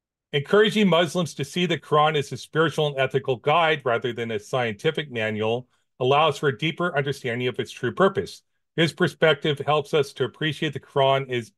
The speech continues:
its intended context as a source of moral guidance, ethical direction, and spiritual wisdom. Although the Quran is a powerful spiritual guide, it should not be treated as a scientific textbook.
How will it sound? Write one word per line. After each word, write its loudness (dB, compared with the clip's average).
its -4
intended -2
context 2
as 2
a 2
source 4
of -2
moral 2
guidance, -4
ethical 2
direction, -2
and -2
spiritual 2
wisdom. 4
Although 6
the 6
Quran 6
is 2
a 6
powerful 2
spiritual -2
guide, 0
it -4
should -2
not 2
be -2
treated -6
as 0
a -6
scientific -4
textbook. -4